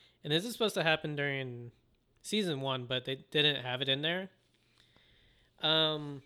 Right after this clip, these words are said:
that's another thing I love about this show is that they s-,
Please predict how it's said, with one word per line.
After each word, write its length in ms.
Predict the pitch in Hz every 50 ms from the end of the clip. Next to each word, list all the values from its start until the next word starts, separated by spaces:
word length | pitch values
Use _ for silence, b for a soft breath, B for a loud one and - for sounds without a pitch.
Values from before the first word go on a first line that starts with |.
| _ _ _ _ _ _ _ _ _ _ _ _ _ _ _ _ _ _ _ _ _ _ - - _ _ _ _ _ - - _ _ _ _ _ _ _ _ _ _ _ -
that's 200 | 190 170 170 226
another 240 | 214 190 175 180 170
thing 140 | 175 170 160
I 40 | 139
love 160 | 139 147 147
about 180 | 147 156 151
this 120 | - 151 -
show 180 | - 170 160
is 80 | 156 139
that 140 | 147 135 -
they 120 | 147 139
s-, 160 | 139 - -